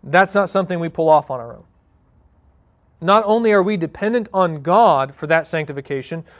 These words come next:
but the means that God has established for that growth is his church. God has given varying gifts to the members of the church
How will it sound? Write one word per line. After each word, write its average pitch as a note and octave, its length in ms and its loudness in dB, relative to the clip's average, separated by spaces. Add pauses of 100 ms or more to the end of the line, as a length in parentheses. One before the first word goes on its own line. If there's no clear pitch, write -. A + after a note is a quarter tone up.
(100)
but F3+ 120 0
the E3 60 -8
means G#3+ 460 -2
that F3+ 160 -4
God G#3 280 6
has F3 220 -4
established A#3 760 -2
for D4+ 420 2
that F3 240 0
growth C#3 480 -6 (720)
is G3+ 400 2
his G3 200 -2
church. - 540 -6 (1500)
God G3+ 260 4
has G3+ 120 -4
given F#3+ 220 -2
varying A#3+ 420 2
gifts A3+ 280 2
to G3 100 -10
the F3 80 -4
members G#3+ 260 -2
of A#3+ 60 -8
the A3+ 80 -8
church F#3+ 400 -4